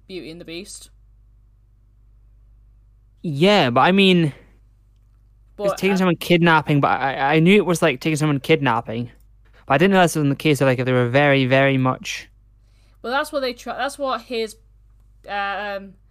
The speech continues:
Speaker 1: pro-, that's what his lawyers and everything tried to, um, make it sound like in court.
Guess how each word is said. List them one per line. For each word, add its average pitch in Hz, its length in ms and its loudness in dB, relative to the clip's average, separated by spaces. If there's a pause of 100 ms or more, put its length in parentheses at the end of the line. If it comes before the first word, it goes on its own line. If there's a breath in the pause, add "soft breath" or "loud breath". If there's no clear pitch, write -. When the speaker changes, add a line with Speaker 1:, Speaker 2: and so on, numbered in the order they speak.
(340)
Speaker 1:
pro-, 202 180 -10
that's 226 240 -12
what 226 120 -14
his 208 200 -16
lawyers 180 460 -10
and 170 100 -18
everything 175 300 -20
tried 170 560 -14
to, 180 280 -14
um, 165 560 -12 (840)
make 170 300 -16
it 151 120 -18
sound 170 300 -16
like 175 200 -16
in 160 100 -20
court. 185 420 -8